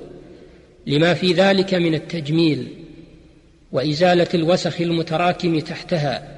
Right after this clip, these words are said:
والبعد عن مشابهة السباع البهيمية. وقد خالف هذه الفطرة، وقد خالف هذه الفطرة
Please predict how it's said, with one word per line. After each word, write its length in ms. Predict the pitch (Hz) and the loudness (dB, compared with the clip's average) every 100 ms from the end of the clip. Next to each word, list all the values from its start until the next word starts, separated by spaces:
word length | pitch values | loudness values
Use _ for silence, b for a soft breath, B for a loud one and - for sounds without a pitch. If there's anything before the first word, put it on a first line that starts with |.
| - - - - - - | -20 -20 -20 -20 -20 -10
والبعد 1040 | 147 165 160 143 143 170 170 160 160 139 107 - - - | 0 2 2 0 0 0 0 2 2 2 -2 -14 -14 -2
عن 140 | 175 | 2
مشابهة 640 | 160 147 175 175 175 151 151 | 2 2 2 2 2 -2 -2
السباع 600 | 165 - - 160 170 170 | -6 -6 -2 0 2 4
البهيمية. 840 | 151 160 151 156 156 185 143 110 - - - - - - - | 2 0 -2 0 2 0 -2 -6 -12 -20 -20 -20 -20 -20 -8
وقد 200 | 147 143 | -6 -2
خالف 440 | 180 190 180 - | 2 4 4 2
هذه 420 | 151 160 160 151 | 0 2 2 0
الفطرة، 480 | 151 180 175 160 151 - - - - - - - | -2 -4 -2 -2 -2 -4 -20 -20 -20 -20 -20 -14
وقد 240 | 151 - 156 | -6 -4 -4
خالف 480 | - 185 160 147 165 | 2 4 6 4 0
هذه 460 | 156 175 165 156 | 2 2 2 0
الفطرة 600 | 151 139 175 175 175 170 | -2 -4 -4 -4 -2 -4